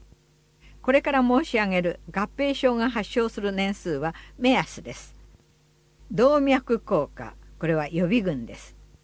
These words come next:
糖尿病発症。手足のしびれや痛みから始まり、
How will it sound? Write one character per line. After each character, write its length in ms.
糖 220
尿 360
病 300
発 260
症。 420
手 140
足 300
の 160
し 180
び 160
れ 160
や 180
痛 300
み 120
か 180
ら 80
始 260
ま 140
り、 180